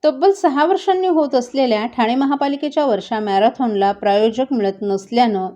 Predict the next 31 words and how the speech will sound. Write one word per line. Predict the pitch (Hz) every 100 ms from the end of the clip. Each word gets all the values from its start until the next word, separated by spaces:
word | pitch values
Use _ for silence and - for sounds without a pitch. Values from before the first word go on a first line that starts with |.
| _
चिंतेचं | - 233 226 277 302 349
वातावरण | 330 226 214 202 202 214 214
निर्माण | 196 202 233
झालं | 247 233
असतानाच | 214 180 - 233 220 190 185 - - - -
आता | 220 220
ही | 226 240
मॅरेथॉन | 233 220 233 247 254 240 254
शिवसेनेकडूनच | - 214 220 247 262 277 226 196 202 208 -
हायजॅक | 214 202 185 208 220 -
होत | 226 254
असल्याची | 285 262 254 254
चर्चा | 240 220 202 196 208
शहरात | 202 208 180 185
सुरू | 185 202 175
झालीय. | 175 180 175 175 - _ _ _ - _ -
खासदार | 285 285 339
नरेश | 330 320 339
म्हस्के | 349 339 403
आणि | 359
नगरसेवकांची | 320 247 247 269 285 285 285
बैठक | 302 233 226
झाल्याची | 247 254 220 214
माहिती | 226 202 208 247
मिळाल्यानंतर | 262 247 233 220 220 220
या | 208 208
चर्चेला | 202 208 196 - 233 208 190
बळ | 196 196 208
मिळू | 208 190 202
लागलं | 202 175 180
आहे. | 180 175